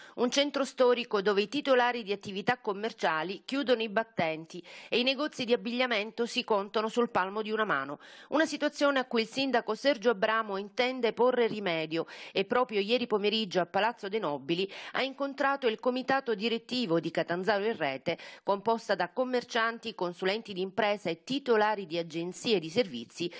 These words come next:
soffermandosi sulle possibili iniziative da realizzare per migliorare migliorare la qualità dei servizi e incrementare l'attrattività del centro storico, delle sue peculiarità culturali e sociali. Si è discusso inoltre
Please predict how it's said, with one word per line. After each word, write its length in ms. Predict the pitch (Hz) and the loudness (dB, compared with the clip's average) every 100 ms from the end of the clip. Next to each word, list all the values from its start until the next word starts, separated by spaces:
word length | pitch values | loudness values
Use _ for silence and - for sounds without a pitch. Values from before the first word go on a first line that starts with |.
| - | -18
soffermandosi 840 | - 262 262 294 277 285 262 247 214 | -2 -2 2 0 2 0 -4 -6 -6
sulle 220 | 226 233 | 0 0
possibili 540 | 240 - 220 208 226 | -2 -4 -6 -2 -2
iniziative 600 | 208 226 - 240 214 202 | -2 -2 -2 -2 2 0
da 140 | 185 190 | 2 2
realizzare 800 | 220 240 208 160 180 180 196 202 | 2 0 -4 -2 0 2 0 -2
per 160 | 185 | -4
migliorare 220 | 202 233 233 | -2 2 4
migliorare 320 | 190 202 208 | 4 0 0
la 140 | 196 | 0
qualità 480 | 220 220 220 247 185 | 0 -2 0 -2 -2
dei 160 | 156 156 | -6 -8
servizi 680 | 156 151 135 131 - 139 - - - | -10 -8 -10 -10 -10 -12 -12 -12 -2
e 100 | 202 | -2
incrementare 800 | 202 - 226 240 185 156 160 190 | 0 -2 -2 -2 0 0 0 0
l'attrattività 720 | 196 202 196 196 185 - 208 | -2 -4 -8 -8 -4 -2 -2
del 180 | 165 160 | -2 -8
centro 320 | 175 185 226 | -8 -4 -4
storico, 600 | - 156 135 139 - 165 - - | -2 -4 -2 -4 -2 -4 -4 -10
delle 220 | - 233 247 | -2 -2 -2
sue 220 | 277 269 | -2 -2
peculiarità 680 | 233 220 214 196 208 214 185 | -2 -2 0 0 0 -2 -2
culturali 680 | 226 277 254 233 139 156 202 | -6 -8 -2 0 0 -2 -4
e 60 | |
sociali. 600 | - 196 139 113 131 143 - - - | -6 -6 -4 -4 -6 -10 -14 -20 -20
Si 140 | - 226 | -6 -2
è 20 | |
discusso 440 | 233 262 311 - | -2 0 0 2
inoltre 600 | 247 214 175 175 - 180 | 2 4 2 0 0 -2